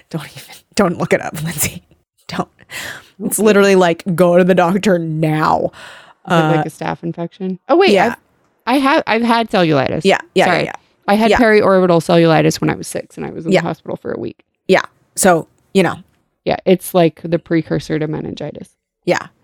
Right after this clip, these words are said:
Speaker 2: Or something.
Speaker 1: And you can
Speaker 2: Or it's
Speaker 1: have
Speaker 2: a
Speaker 1: it, like,
Speaker 2: form of
Speaker 1: just from
Speaker 2: meningitis? I don't
Speaker 1: skin
Speaker 2: know.
Speaker 1: and skin infections and, like, whatever.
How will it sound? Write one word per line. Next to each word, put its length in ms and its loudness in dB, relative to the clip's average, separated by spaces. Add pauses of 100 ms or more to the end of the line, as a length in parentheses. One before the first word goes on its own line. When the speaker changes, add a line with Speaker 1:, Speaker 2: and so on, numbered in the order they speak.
(280)
Speaker 2:
Or 80 -16
something. 200 -4
Speaker 1:
And 80 4
you 80 4
can 120 2
Speaker 2:
Or 40 2
it's 80 4
Speaker 1:
have 140 2
Speaker 2:
a 60 6
Speaker 1:
it, 60 0
like, 160 2
Speaker 2:
form 40 0
of 60 0
Speaker 1:
just 160 4
from 140 4
Speaker 2:
meningitis? 580 0
I 60 -4
don't 80 -4
Speaker 1:
skin 200 0
Speaker 2:
know. 60 2
Speaker 1:
and 180 -2 (120)
skin 260 -2
infections 560 -2
and, 100 -4
like, 160 -6
whatever. 400 0